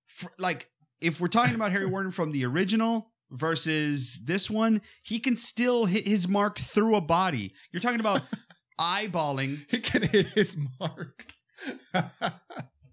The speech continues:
Speaker 1: through the back of a head and go straight through the eyeball.
Speaker 2: Oh
Speaker 1: Like,
Speaker 2: my God.
Speaker 1: nailed it.
Speaker 2: It
Speaker 1: So,
Speaker 2: was
Speaker 1: yeah, that was an
Speaker 2: beautiful.
Speaker 1: awesome death. Yes,
Speaker 2: And
Speaker 1: yes.
Speaker 2: then probably my favorite from this film is the shovel to the, to the mouth.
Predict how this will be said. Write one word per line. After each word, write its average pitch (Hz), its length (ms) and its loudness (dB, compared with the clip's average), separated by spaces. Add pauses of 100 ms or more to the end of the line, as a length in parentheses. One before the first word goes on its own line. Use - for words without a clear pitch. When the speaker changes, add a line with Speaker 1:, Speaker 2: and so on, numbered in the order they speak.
(300)
Speaker 1:
through 233 240 4
the 254 100 2
back 208 320 0
of 208 80 -4
a 190 80 2
head 202 280 -2
and 214 100 -6
go 233 140 0
straight 381 420 0
through 415 140 0
the 392 120 2
eyeball. 285 600 0
Speaker 2:
Oh 139 340 4
Speaker 1:
Like, 127 120 2
Speaker 2:
my 117 120 2
God. 120 420 2
Speaker 1:
nailed 170 340 -2
it. 107 280 -6
Speaker 2:
It 135 120 -2
Speaker 1:
So, 127 240 4
Speaker 2:
was 127 80 2
Speaker 1:
yeah, 131 140 4
that 151 120 6
was 175 60 6
an 180 100 6
Speaker 2:
beautiful. 127 180 0
Speaker 1:
awesome 120 340 -2
death. 104 300 -6
Yes, 110 340 -4
Speaker 2:
And 127 100 -2
Speaker 1:
yes. 131 60 4
Speaker 2:
then 135 300 2
probably 123 1300 2
my 107 220 -2
favorite 110 540 -2
from 110 180 -4
this 107 160 2
film 135 600 4
is 117 220 0
the 113 100 2
shovel 113 500 0
to 117 120 0
the, 107 520 -2
to - 120 -6
the 107 80 -4
mouth. 104 600 -2